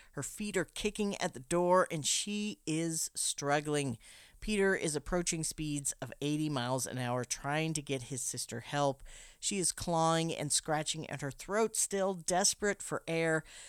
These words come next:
She rolls down the window, hoping the fresh air will give her some relief.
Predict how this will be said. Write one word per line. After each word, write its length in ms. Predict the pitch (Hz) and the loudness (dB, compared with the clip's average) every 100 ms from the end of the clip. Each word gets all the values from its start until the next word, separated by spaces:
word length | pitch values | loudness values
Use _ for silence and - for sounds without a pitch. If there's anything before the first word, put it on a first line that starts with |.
| - - | -20 -12
She 140 | 175 | -8
rolls 440 | 147 175 220 247 | 2 6 6 4
down 240 | - 175 165 | 2 2 2
the 80 | 156 | 2
window, 400 | 151 151 143 143 | 0 2 4 2
hoping 560 | - 175 175 180 170 | 2 -2 0 0 0
the 100 | 151 | -4
fresh 400 | 131 - 143 - - | -6 0 0 0 -2
air 220 | 135 131 | -2 -2
will 200 | 123 117 | -4 -8
give 160 | - 139 | -4 -2
her 120 | 143 | 0
some 240 | 135 127 120 | 0 0 -4
relief. 520 | 123 143 143 135 | -4 -2 0 -2